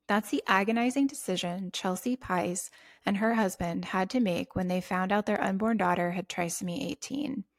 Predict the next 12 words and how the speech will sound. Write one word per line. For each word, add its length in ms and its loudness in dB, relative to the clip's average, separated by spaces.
In 120 0
today's 360 4
episode, 600 2
I 80 0
talk 320 -2
with 100 2
Chelsea 360 -2
about 180 2
her 140 -2
journey 300 -2
to 100 2
motherhood, 580 0